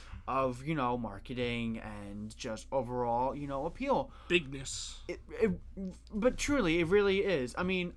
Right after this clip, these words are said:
Speaker 1: I don't know, like, if I had to rank it, mm, probably not, still isn't top five. You know, technically, again,
Speaker 2: What would you say the top five franchises for them are?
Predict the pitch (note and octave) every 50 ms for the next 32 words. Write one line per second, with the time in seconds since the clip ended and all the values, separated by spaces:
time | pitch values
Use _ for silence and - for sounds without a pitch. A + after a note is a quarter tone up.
0 | - E3 F3 F#3 G3+ G3+ G3 F#3+ F3+ F3 E3 E3 E3 E3 D3 C#3 - - - -
1 | D#3+ - - - D#3 E3+ E3 C#3 B2 A2 G2+ A#2 C3 C#3+ D#3+ F3 - B3 B3+ B3
2 | - - - E3 F#3 G3+ G3+ F#3+ F3+ F#3+ C4 C4+ A#3+ F3 D#3 D#3 - - - -
3 | - - - - - B3 B3 A3+ G3+ F#3 F#3 E3+ D3 D3 B2+ D3 C#3 B2 A2+ G#2+
4 | C#3+ C3+ C3+ D3 E3+ F#3+ G#3 G3+ F#3+ - - - - - - - - D3+ D3 C3
5 | B2 - D#3+ D3+ C#3+ D3+ D3+ D3+ D3 - D3 B2 C3+ B2+ B2 B2 B2 B2 - -
6 | D3+ G3 C4 C4+ C#4 C#4 - - C4+ A#3 A#3+ - A#3+ A#3+ A3+ A3+ - A3+ A3 G#3
7 | - - A3+ G#3+ G3+ - G#3 F#3+ F3+ F3 E3+ - - F#3+ F3 E3 D#3+ D#3 E3 C3
8 | - -